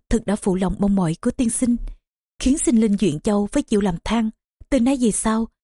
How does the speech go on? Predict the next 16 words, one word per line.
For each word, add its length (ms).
tất 160
sẽ 120
hối 200
cải, 360
dẹp 220
bớt 320
tính 160
nóng 180
nảy 260
hung 140
hăng." 220
Hí 100
Chí 140
Tài 280
cười 220
gượng, 320